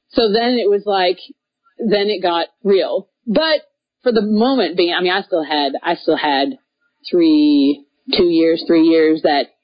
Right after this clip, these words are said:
I continued to run and, and have fun. I mean, I didn't start dialing things for a race four years away, but I just knew that if I had one big long-term goal,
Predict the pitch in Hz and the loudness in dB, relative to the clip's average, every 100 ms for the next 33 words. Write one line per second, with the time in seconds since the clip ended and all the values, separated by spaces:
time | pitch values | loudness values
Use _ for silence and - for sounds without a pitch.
0 | _ _ _ _ _ - 185 - 320 202 | _ _ _ _ _ -8 -6 -2 -2 0
1 | 180 151 147 151 165 156 147 147 151 - | 0 -2 -2 0 0 0 -2 -2 -4 -2
2 | 156 135 135 131 160 156 147 147 147 147 | 0 0 -4 -2 -2 0 0 0 0 0
3 | 135 _ - 156 - 151 147 151 143 143 | -2 _ -4 -2 0 -2 0 0 0 -2
4 | 143 143 143 139 _ _ _ _ - 165 | -2 -2 0 -2 _ _ _ _ -2 0
5 | 143 139 143 156 151 156 143 - - - | 0 -2 -4 -2 0 0 -2 -10 -10 -2
6 | 147 143 135 139 143 160 147 156 _ _ | 0 2 0 0 0 0 -2 -4 _ _
7 | _ - 180 185 165 160 156 170 165 156 | _ -6 -2 -2 -2 -4 -4 0 2 2
8 | 151 151 143 - _ _ _ _ _ _ | 2 0 -2 -6 _ _ _ _ _ _
9 | - 143 165 156 160 160 156 151 156 165 | -8 -6 -4 -6 -4 -2 0 0 0 -2
10 | 151 151 131 151 156 170 151 139 165 | -2 -2 -2 -2 0 0 0 -2 -4